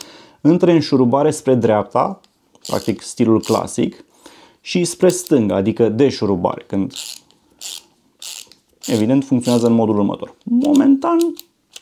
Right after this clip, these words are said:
pare fiabil așa ca,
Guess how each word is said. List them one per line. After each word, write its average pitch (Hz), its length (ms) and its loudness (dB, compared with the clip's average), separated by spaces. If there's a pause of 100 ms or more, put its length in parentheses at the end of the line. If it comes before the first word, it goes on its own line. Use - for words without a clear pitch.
(1600)
pare 285 200 -2
fiabil 147 640 0
așa 110 300 -4
ca, - 420 -6